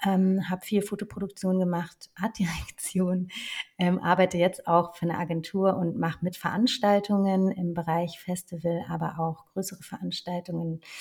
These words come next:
Ähm, ja, es ist, äh, es ist viel, was ich mache. Ich schreibe selber noch und mache einen Podcast zusammen mit meinem lieben Freund Julian Krohn, der Feierkultur-Podcast,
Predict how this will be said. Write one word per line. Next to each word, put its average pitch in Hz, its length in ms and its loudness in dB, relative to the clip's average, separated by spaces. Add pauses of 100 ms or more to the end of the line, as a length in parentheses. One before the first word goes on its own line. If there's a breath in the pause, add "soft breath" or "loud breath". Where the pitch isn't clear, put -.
(440 loud breath)
Ähm, 175 440 6 (160 loud breath)
ja, 180 300 6
es - 220 -2
ist, 208 460 0
äh, 175 260 -2
es - 140 -4
ist - 320 -10
viel, 240 420 4
was 208 180 2
ich 190 140 -4
mache. 240 480 4
Ich - 200 -6
schreibe 220 440 6
selber 220 300 4
noch 208 440 2
und 262 440 8 (100)
mache 214 400 -2
einen 202 320 0
Podcast 160 680 -4
zusammen 165 360 -2
mit 170 180 -6
meinem 165 380 0
lieben 240 220 4
Freund 165 340 -2
Julian 160 300 0
Krohn, 180 440 0
der 180 100 0
Feierkultur-Podcast, 170 1200 -4